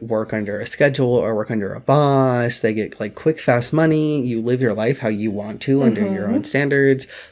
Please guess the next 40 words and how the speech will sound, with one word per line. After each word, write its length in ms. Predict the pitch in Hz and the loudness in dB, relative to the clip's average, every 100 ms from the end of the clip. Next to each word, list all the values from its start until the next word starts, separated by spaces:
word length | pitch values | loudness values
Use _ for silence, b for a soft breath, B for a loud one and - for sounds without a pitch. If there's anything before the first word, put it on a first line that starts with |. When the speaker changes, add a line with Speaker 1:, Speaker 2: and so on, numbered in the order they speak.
| _ | _
Speaker 1:
People, 360 | - 131 113 92 | -12 -6 -4 -4
like, 200 | 98 98 | -6 -10
it 200 | - - | -10 -10
boosts 240 | 85 - | -12 -10
their 100 | - | -10
self-esteem 1080 | - - 71 - - - - 139 139 139 131 | -10 -12 -12 -18 -12 -12 -2 0 2 4 2
and 120 | 104 104 | 0 -6
their 80 | |
self-confidence. 1160 | 98 - - - 147 143 143 135 135 131 131 - B B B | -10 -12 -14 -6 -2 0 2 4 4 2 0 -4 B B B
It's 120 | - - | -14 -10
just 180 | - | -10
fun. 440 | - 120 185 113 104 | -6 -4 -2 -4 -6
Like, 200 | - 226 | -6 -2
people 240 | 220 466 | 2 4
Speaker 2:
Yeah. 100 | 480 302 | 4 4
Speaker 1:
have 100 | 175 | 0
a 80 | |
really 320 | 156 120 113 117 | 0 2 2 -2
good 160 | 120 | -4
time 240 | 131 117 110 | -2 -2 0
doing 340 | 110 113 82 | 0 0 -4
it. 220 | 62 - | -10 -2
Like, 80 | - | 2
Speaker 2:
Yeah. 80 | 359 | 4
Speaker 1:
I, 160 | 427 127 - | 2 0 -2
when 280 | 127 131 123 | 2 2 2
it, 240 | 127 131 | 0 -2
it 60 | 131 | -2
comes 340 | 165 180 190 | 2 2 0
to 100 | - | -2
people 400 | - 135 131 127 - | -2 -2 0 0 0
owning 320 | 113 110 107 | -2 -2 -2
their 160 | 110 - | -2 -4
own 220 | 107 104 | -4 -6
sites 420 | - 90 104 90 | -6 -6 -6 -6
and, 140 | 104 | -6
like, 140 | 107 104 | -6 -6
having 340 | 113 104 107 | -4 -2 -4
their 180 | 104 - | -4 -6
own 520 | 110 110 107 107 127 | -4 -4 -4 -4 -6